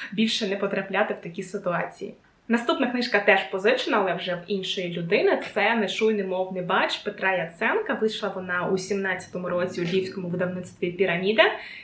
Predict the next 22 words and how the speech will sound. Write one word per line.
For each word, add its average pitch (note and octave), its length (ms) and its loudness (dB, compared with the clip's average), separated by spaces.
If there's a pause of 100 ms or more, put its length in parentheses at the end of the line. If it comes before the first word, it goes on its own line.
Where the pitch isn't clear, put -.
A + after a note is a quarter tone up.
Нічого A3 400 2
не F#3 80 0
знаю F3 300 0
про G3 100 -6
це F#3 160 -2
видавництво, F#3 760 0
а A3 220 6
ось G#3 160 0
про - 160 -4
цю G3+ 180 0
книжку G3 420 -6
чула, F#4+ 300 2
що - 200 -4
вона G3+ 180 -2
доволі F#3+ 340 -2
таки F#3+ 320 -2
цікава, F4 680 4 (280)
але C4+ 280 8
якось A3+ 360 2
без F#3+ 180 2
особливих F3+ 540 0
деталей, A3 440 2